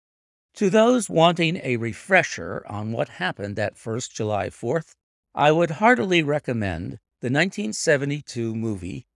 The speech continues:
Seventeen seventy-six with William Daniels, Howard Da Silva, Blythe Danner, and others. Based on the Broadway play from the nineteen sixties,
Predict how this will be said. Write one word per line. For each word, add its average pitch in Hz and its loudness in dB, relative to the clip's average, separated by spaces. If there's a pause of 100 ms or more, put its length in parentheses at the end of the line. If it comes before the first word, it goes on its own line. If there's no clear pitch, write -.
(260)
Seventeen 165 -2
seventy-six 120 -4 (380)
with 98 -4
William 139 0
Daniels, 127 0 (120)
Howard 131 2
Da 147 -6
Silva, 120 0 (240)
Blythe 127 4 (140)
Danner, 110 0 (220)
and 101 -4
others. - -10 (960)
Based 156 4
on 170 2
the 156 0
Broadway 135 2
play 170 4
from 139 -4
the 113 -4
nineteen 104 -8
sixties, - -4